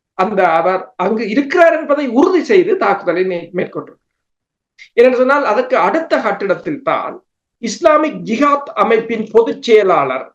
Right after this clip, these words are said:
வந்து, அதாவது, ஜாயித் அல் நஹலா தங்கியிருக்கு. அவர் உயிர் தப்பிவிட்டார். அப்ப இவ-, இ-, அதாவது, இந்த இஸ்மாயில்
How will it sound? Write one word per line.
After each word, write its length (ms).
வந்து, 580
அதாவது, 300
ஜாயித் 440
அல் 300
நஹலா 420
தங்கியிருக்கு. 640
அவர் 340
உயிர் 240
தப்பிவிட்டார். 520
அப்ப 360
இவ-, 420
இ-, 420
அதாவது, 500
இந்த 580
இஸ்மாயில் 720